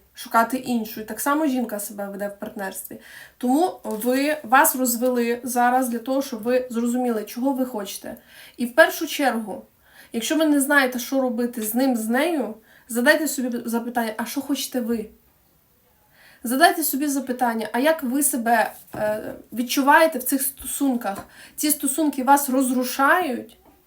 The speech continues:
Чи все-таки там є щось хороше? Вас в сім'ї, там в партнерстві тримають ваші діти,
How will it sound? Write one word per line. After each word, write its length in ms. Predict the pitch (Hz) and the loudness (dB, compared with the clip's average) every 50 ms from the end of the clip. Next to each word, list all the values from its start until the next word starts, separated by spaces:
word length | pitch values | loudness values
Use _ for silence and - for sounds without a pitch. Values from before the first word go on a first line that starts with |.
| _ _ _ _ _ | _ _ _ _ _
Чи 140 | - - 247 | -4 -2 0
все-таки 420 | 240 - 302 302 302 311 269 254 | 2 2 2 2 0 -2 -2 -2
там 180 | 254 240 240 226 | -2 0 0 0
є 280 | 233 269 277 294 285 - - - - _ _ | 2 2 0 0 -2 -6 -12 -20 -20 _ _
щось 300 | - - - 269 254 - | -10 -2 0 0 0 0
хороше? 680 | - - 262 262 254 226 214 202 - - - - 220 - - _ - - - - - - | -2 -2 0 0 2 0 0 -2 -4 -8 -10 -12 -14 -16 -20 _ -20 -20 -20 -18 -6 4
Вас 300 | - 277 277 - - - | 6 6 6 6 4 0
в 40 | |
сім'ї, 420 | - - 294 277 269 262 269 294 302 | 0 2 2 2 4 4 4 2 0
там 220 | - 262 247 247 | 0 -2 -2 -2
в 80 | - - | -2 -2
партнерстві 600 | 277 269 262 269 269 285 285 - - - 247 247 | -4 -2 0 0 0 2 0 0 -2 -4 -4 -4
тримають 500 | 247 269 254 254 277 277 285 277 277 262 | -4 -2 0 2 2 2 2 0 0 0
ваші 280 | 269 277 269 - 269 | 0 0 0 0 -4
діти, 640 | 226 214 240 269 285 302 294 - 277 262 254 254 | -4 -2 0 2 2 0 0 -2 -2 -2 -2 -4